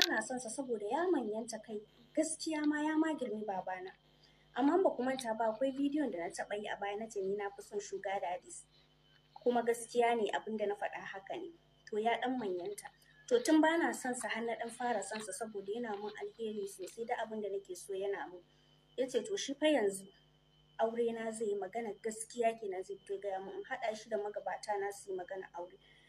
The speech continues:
Ni ko na ce to ya ce ya mun alƙawari duk abin da nake so. Ya ce kai kan ai auren ma ya mun alƙawarin zai sai mun mota. Na ce kai.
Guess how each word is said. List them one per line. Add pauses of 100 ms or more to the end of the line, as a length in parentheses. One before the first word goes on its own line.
(420)
Ni
ko
na
ce
to
ya
ce
ya
mun
alƙawari
duk
abin
da
nake
so.
Ya
ce
kai
kan
ai
auren
ma
ya
mun
alƙawarin
zai
sai
mun
mota. (280)
Na
ce
kai.